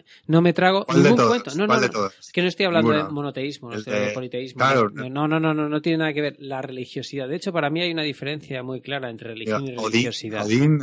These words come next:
Speaker 2: no, no te tragas el cuento de Odín, no te tragas el cuento de, de Zeus, no te tragas el cuento de,
Speaker 1: No.
Speaker 2: no sé, Hércules, no te tragas ningún, ninguna mitología.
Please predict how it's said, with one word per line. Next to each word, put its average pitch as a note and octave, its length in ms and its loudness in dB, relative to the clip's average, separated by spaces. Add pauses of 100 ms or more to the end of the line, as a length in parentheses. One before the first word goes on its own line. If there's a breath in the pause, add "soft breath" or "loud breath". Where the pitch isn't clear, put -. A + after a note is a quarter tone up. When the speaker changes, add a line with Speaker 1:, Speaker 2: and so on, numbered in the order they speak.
(100)
Speaker 2:
no, A2 220 0 (220)
no G#2+ 60 -20
te A#2+ 100 -12
tragas A#2 300 2
el A2+ 80 -2
cuento A2+ 240 0 (100)
de G2+ 60 0
Odín, D#3+ 420 0
no A2 140 2
te G#2+ 100 0
tragas A2 280 0
el G#2+ 100 -8
cuento G#2+ 320 -2
de, G#2 580 2 (460 loud breath)
de G2 1400 0
Zeus, C#3 600 4
no A2 120 0
te G#2 80 -6
tragas G#2+ 320 0
el G2+ 80 -6
cuento G#2 280 -2
de, G2 920 -2 (160 loud breath)
Speaker 1:
No. C3+ 240 -4
Speaker 2:
no A2 200 -4
sé, A#2 200 0
Hércules, C3 680 0
no A#2+ 80 -2
te A2 120 0
tragas G#2+ 320 -4
ningún, G2+ 560 -2
ninguna A2 260 2
mitología. B2 640 0